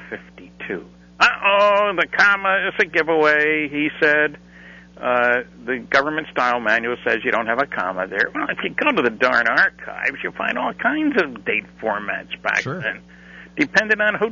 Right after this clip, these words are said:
Speaker 1: typed it. And, you know, th-, this is typical of the level of discussion.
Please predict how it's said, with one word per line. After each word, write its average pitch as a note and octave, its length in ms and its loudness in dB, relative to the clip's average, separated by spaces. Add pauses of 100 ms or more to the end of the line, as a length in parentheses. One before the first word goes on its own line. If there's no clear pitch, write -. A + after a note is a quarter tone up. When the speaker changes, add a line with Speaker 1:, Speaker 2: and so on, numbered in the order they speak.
(140)
Speaker 1:
typed - 400 -4
it. - 220 -8 (760)
And, F3 260 0
you G#3+ 60 -4
know, G3 220 0
th-, G3 200 -6
this A3+ 220 0
is F#3+ 100 -2 (200)
typical C3 520 -2
of A2 100 -4
the A#2 60 0
level A#2 540 2
of F#2+ 180 -8
discussion. C#3 800 -2